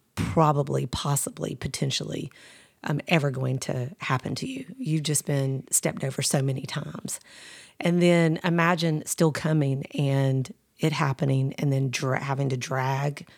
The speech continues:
yourself back to that mat. You know, for me, when I read this, this really is such a picture of a person who has been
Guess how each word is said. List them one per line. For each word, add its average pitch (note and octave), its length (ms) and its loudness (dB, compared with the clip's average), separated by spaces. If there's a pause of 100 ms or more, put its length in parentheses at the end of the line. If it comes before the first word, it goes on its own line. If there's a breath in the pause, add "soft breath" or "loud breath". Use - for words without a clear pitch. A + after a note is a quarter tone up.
(280 soft breath)
yourself D3 400 0
back C#3 360 2
to C3+ 480 0
that C#3+ 220 -2
mat. C3 420 -4 (580 loud breath)
You F3+ 160 4
know, D#3+ 120 4
for - 120 2
me, E3 320 4
when C#3+ 160 2
I C3+ 80 0
read D3+ 340 4
this, - 300 -2
this D3 260 0
really D3 360 2
is C#3 200 0
such - 460 0
a - 80 -4
picture D3 560 -4
of C#3 100 -6
a C3+ 60 -4
person C3+ 500 -2
who C3+ 200 0
has C3 220 0
been B2+ 440 0